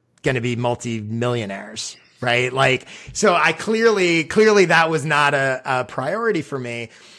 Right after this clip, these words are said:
But even in school, like, and even in college, you know, if it was stuff that I wasn't interested in, science classes, like, I,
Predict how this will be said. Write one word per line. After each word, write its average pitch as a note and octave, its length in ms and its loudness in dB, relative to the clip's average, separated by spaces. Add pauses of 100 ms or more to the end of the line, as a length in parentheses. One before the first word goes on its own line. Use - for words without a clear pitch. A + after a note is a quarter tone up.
(220)
But F#3+ 140 2
even A3 240 2
in F3 120 -4
school, G#3 420 0
like, D3 260 2
and D#3+ 140 2
even G3 180 2
in C#3+ 120 -4
college, D3+ 580 -2
you D3+ 80 -6
know, C3+ 160 0
if C3 140 -2
it F#3 120 0
was A3+ 220 -2
stuff E3 400 0
that D#3 100 0
I C#3 120 2
wasn't C3+ 400 2
interested B2+ 500 -6
in, G#2+ 260 -16 (720)
science B2+ 600 -2
classes, A#2 960 -2
like, A#2 280 -4
I, C3 460 0